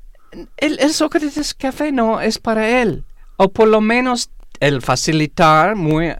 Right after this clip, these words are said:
asertivo tiene que insistir que incluimos a todos, porque son las personas con voces bajas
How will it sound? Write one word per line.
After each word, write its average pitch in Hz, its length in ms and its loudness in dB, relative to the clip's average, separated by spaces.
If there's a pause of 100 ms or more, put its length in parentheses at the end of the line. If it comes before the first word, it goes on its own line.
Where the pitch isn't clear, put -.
(120)
asertivo 135 880 -4
tiene 127 380 -6
que 98 580 -8
insistir 139 1000 -4 (340)
que 113 340 -2
incluimos 131 800 -4
a 139 80 -10
todos, - 640 -6 (340)
porque 208 300 -2
son 330 280 -2
las 349 180 -2
personas 160 840 -2
con 113 320 -4
voces 127 760 -4
bajas 113 880 -6